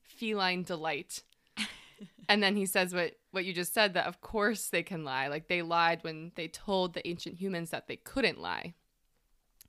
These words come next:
Speaker 1: Feyre's trying to, like, wrap her head around this. She asks about iron. Like, is that true that iron harms them? And Lucien's like, "No, only ash."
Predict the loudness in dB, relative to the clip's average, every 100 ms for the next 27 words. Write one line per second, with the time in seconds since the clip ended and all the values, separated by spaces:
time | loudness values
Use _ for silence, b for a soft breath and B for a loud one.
0 | B B B B 2 6 6 6 0 -2
1 | -2 -4 -4 -6 -4 2 4 4 4 0
2 | 0 -2 -4 -2 0 0 -2 -6 -2 0
3 | -2 -8 _ _ _ _ _ 2 4 6
4 | 4 2 -2 -6 -4 2 2 0 -4 -2
5 | -2 -2 -6 -10 _ -4 0 2 0 0
6 | -2 -2 -2 0 0 -4 -8 -14 b b
7 | b b b b b _ -8 -6 -10 -10
8 | -10 -8 -4 -2 0 -2 -2 -4 -4 -2
9 | 0 0 -2 -4 -4